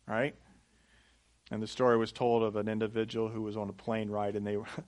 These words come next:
<laughs> when you fly Southwest, you get to pick your plane, your seat. You guys fly Southwest?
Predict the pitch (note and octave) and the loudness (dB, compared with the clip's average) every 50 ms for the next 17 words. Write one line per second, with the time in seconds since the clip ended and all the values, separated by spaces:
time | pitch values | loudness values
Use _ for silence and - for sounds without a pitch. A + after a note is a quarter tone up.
0 | - - - - - - - - _ - - - - D#3 - - C#3 A#2+ A#2 A2 | -14 -16 -16 -16 -16 -18 -20 -14 _ -10 -10 -8 -10 -10 -8 -6 -4 -2 -2 -2
1 | - - B2 A#2 A2 G#2+ - - A#2 G#2+ G#2 - - A2+ G#2+ G#2 G2+ - - A#2 | 0 2 4 4 4 2 2 0 2 2 2 0 0 0 0 0 0 -4 -6 -4
2 | G#2+ G2 G2 - - G#2+ - - A2+ G#2 - A2+ A2 A2 A2 G#2+ A2+ - - - | -4 -4 -4 -4 -6 -6 -4 -6 -8 -6 -4 -4 -2 -2 -2 -4 -6 -8 -14 -20
3 | _ _ - B2+ - - - A2+ A2 A#2 - - - _ _ _ _ _ _ _ | _ _ -14 -12 -10 -6 -4 -4 -4 -6 -8 -14 -20 _ _ _ _ _ _ _
4 | - A#2 A2+ A2 A2 - - - A2+ A2+ A2 - B2 A2+ A2+ A#2 B2 A2+ A2+ A2 | -4 -2 -2 -2 -2 -4 -2 0 0 0 0 0 -2 -2 -2 -2 -2 -2 -2 -4
5 | - - | -6 -10